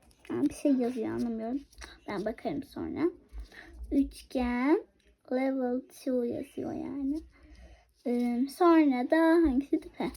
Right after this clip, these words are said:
pati. Bir de şöyle pati. Yani çok anlamıyorum, neyse. Bir de şöyle bir tane, e, bir şey çıktı.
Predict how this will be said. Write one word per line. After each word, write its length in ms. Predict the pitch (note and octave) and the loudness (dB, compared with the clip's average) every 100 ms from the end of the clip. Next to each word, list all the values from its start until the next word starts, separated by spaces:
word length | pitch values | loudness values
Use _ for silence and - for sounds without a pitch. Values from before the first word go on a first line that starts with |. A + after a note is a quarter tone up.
| - | -8
pati. 240 | C#4+ C#4 - - _ _ _ _ _ _ _ _ _ _ _ _ _ _ - | -10 -10 -16 -20 _ _ _ _ _ _ _ _ _ _ _ _ _ _ -18
Bir 100 | D4 | -8
de 260 | B3+ C4 D4 - | -4 -2 -4 -6
şöyle 560 | C4 A#3+ A#3 B3+ A#3+ C#4 - _ | -4 -2 -2 -2 -4 -6 -12 _
pati. 320 | _ _ _ F#4 _ _ _ - | _ _ _ -20 _ _ _ -10
Yani 320 | C4+ A#3+ A#3+ | -6 -4 -4
çok 220 | - C4+ | -4 -6
anlamıyorum, 500 | B3+ A#3+ A3+ G#3+ A#3 | -4 -4 -4 -6 -6
neyse. 460 | B3 - B3+ - - _ _ - - - - _ _ _ _ - _ _ | -6 -6 -10 -18 -20 _ _ -16 -14 -16 -20 _ _ _ _ -20 _ _
Bir 140 | E4+ E4+ | -2 6
de 160 | E4+ | 6
şöyle 340 | F4 E4+ D#4+ E4 | 6 4 4 2
bir 80 | - | -4
tane, 460 | D4+ C#4+ D#4+ E4+ E4+ - | -2 2 4 2 -2 -6
e, 40 | C#4 C4+ C4+ C4+ C4+ C4+ C#4 C#4 _ _ - _ _ _ _ _ _ _ | -2 -2 -2 -2 -2 -2 -4 -6 _ _ -20 _ _ _ _ _ _ _
bir 60 | |
şey 220 | - E4+ D#4+ | 4 4 4
çıktı. 260 | - - | -4 -6